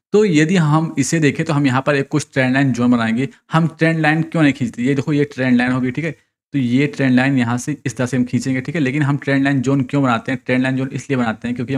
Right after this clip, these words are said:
मार्केट जो होती है वो क्या बोलते हैं, अ, कभी वीक और बॉडी दोनों के साथ टच करने पर जो वीक,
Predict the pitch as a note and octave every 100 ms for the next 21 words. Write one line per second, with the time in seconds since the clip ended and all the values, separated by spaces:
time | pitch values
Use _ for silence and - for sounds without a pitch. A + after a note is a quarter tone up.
0 | A#2+ A2 G#2 G#2+ D3 C3 A#2 A2+ G#2+ A2
1 | A2 C3+ D#3 _ _ - G#2+ A#2 C3 E3
2 | - _ _ _ _ _ _ _ _ _
3 | _ _ B2+ B2+ B2 A#2+ B2 C3+ C#3 _
4 | _ _ _ _ _ - _ _ - B3+
5 | - _ _ _ - B2+ B2+ C#3+ D#3+ -
6 | C3 A#2 A#2 B2 B2 A#2+ A2+ B2 A#2+ -
7 | A2+ A2+ A2 - A2 A2 A2 - - F3
8 | - A#2 A#2+ G2+ B2